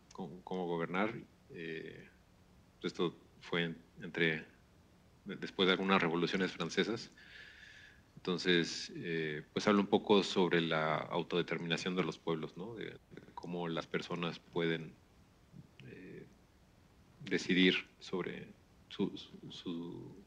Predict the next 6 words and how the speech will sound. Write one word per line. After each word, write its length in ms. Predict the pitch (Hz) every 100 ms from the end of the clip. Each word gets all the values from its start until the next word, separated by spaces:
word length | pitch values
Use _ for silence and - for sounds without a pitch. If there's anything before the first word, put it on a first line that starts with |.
| - -
sus 200 | - -
propias 300 | - 98 95
sociedades. 640 | 95 82 85 87 95 - - - - - - - - - - -
Después, 400 | - - 139 135 - - -
<clears throat> 960 | 202 156 - - - - - - -
em, 960 | 113 98 98 95 95 95 98 95 98